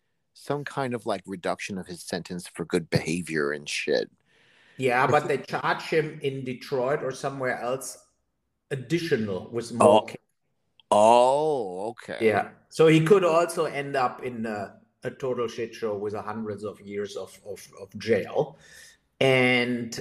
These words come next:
Speaker 2: uh,
Speaker 1: 'Cause typically, like, when they're charged federally, it's very hard to reduce the sentence. But if it's from a state, there's more likely he could get it chopped in half,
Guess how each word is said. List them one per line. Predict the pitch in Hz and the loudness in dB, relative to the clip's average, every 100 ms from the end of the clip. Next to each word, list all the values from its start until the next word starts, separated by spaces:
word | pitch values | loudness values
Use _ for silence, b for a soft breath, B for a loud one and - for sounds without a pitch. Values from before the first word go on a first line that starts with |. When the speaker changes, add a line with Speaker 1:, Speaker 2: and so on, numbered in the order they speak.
| - | -4
Speaker 2:
uh, | 131 120 113 110 110 107 | 0 2 2 0 -2 -2
Speaker 1:
'Cause | - 151 - | 2 2 0
typically, | - 180 180 - 151 | 0 2 2 2 4
like, | 139 127 120 | 6 4 4
when | 131 127 | -2 -2
they're | 131 131 127 | -2 -4 -6
charged | - 143 120 127 - - | -4 -2 -2 -6 -14 -4
federally, | 127 131 143 151 160 160 - _ _ _ | -2 0 0 -2 -4 -12 -16 _ _ _
it's | 120 - | -12 -12
very | 98 98 123 127 | -10 0 0 0
hard | 113 123 117 113 110 | -2 0 2 0 -6
to | - 110 | -8 -8
reduce | 95 87 104 104 - - - _ _ _ | -8 -12 -10 -10 -10 -16 -20 _ _ _
the | 92 | -10
sentence. | - 92 87 - 147 202 - - _ b b b b - | -6 -4 -4 -6 -6 -6 -12 -20 _ b b b b 2
But | 120 127 | 4 4
if | 120 | 0
it's | 120 | -4
from | - 139 | 2 2
a | 113 | 2
state, | - - 139 127 175 - _ _ _ _ _ | -6 -4 -2 -2 -4 -10 _ _ _ _ _
there's | - 131 110 | -8 -4 -4
more | 123 135 139 | -2 0 2
likely | 135 127 - 135 127 | 2 2 -2 -6 -6
he | 113 127 | -8 -8
could | 117 107 | -10 0
get | 120 113 - | 2 2 -4
it | 113 107 | -6 -6
chopped | - - 113 98 | -4 -2 -2 -2
in | 104 95 | -6 -6
half, | 110 107 117 | -4 -4 -4